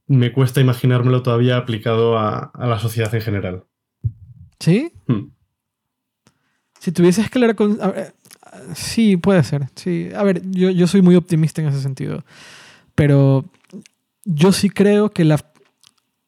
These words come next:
Speaker 2: Yo sí creo que la...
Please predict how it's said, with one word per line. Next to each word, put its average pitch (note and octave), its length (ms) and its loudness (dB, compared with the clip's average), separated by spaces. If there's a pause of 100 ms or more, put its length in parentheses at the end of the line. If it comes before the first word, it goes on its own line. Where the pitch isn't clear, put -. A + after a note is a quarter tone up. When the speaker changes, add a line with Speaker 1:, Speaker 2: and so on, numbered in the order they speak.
(1000)
Speaker 2:
Yo E3 320 2
sí - 160 0
creo G3+ 320 2
que F#3 120 2
la... C#3+ 880 2